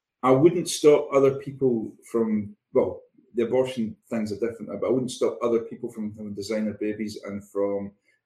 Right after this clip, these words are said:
um, from doing the screening. But I would, don't think I'd personally get involved in it. Uh, well, I don't, I just don't want any more kids anyway. I'm not even gonna get married. Don't start me on that. But, uh, yeah,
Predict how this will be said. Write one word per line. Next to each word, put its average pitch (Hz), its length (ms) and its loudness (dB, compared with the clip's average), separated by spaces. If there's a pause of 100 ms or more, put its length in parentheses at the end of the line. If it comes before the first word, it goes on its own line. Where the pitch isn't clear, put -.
(100)
um, 101 880 0 (840)
from 104 180 -2
doing 110 200 4
the 101 60 -2
screening. 110 560 -2 (1400)
But 107 200 0
I 110 120 -4
would, 104 260 -4 (380)
don't 107 140 -4
think 104 140 -8
I'd - 260 -12
personally 107 440 -2
get 95 140 -8
involved 98 340 -2
in 98 120 -2
it. - 60 -8 (140)
Uh, 92 260 -10
well, 110 120 -4
I 104 40 -8
don't, 101 180 -4
I - 40 -8
just - 380 -16
don't - 100 -12
want - 140 -14
any 87 100 -18
more 80 200 -18
kids 95 280 -6
anyway. 101 220 -4
I'm 98 40 -8
not 107 80 -6
even 95 140 -10
gonna 95 140 -8
get 80 140 -12 (160)
married. 101 340 -6
Don't 107 120 -10
start 98 300 -8
me 98 60 -12
on 95 80 -12
that. 107 180 -8 (400)
But, 110 260 0
uh, 107 260 -2 (140)
yeah, 123 320 4